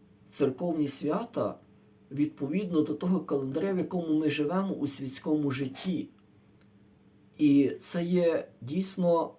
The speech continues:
правильне, виважене рішення нашого синоду, е, греко-католицької церкви, яке було прийняте на основі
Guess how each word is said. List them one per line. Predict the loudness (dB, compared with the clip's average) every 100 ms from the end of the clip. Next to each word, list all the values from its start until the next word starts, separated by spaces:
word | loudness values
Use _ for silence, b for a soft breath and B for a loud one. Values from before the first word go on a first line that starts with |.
| -12
правильне, | -4 -2 -2 -2 -2 0 -2 0
виважене | -2 0 -2 -2 -2 -2 -2 -2 -4 -4
рішення | -2 -2 -2 -4 0 -2 -2 B B B B -4
нашого | -2 -2 0 0
синоду, | 0 0 2 0 0 -4 -6 B B B B B -20 -20 -20 -20 -20 _ -20 -20 -12
е, |
греко-католицької | -8 -4 -4 -4 -4 0 2 2 -2 -4 -2
церкви, | -2 -4 -4 -2 0
яке | 2 2 0
було | 2 2
прийняте | 0 0 0 2
на | 2
основі | 2 0 -2 0 2 2 2 0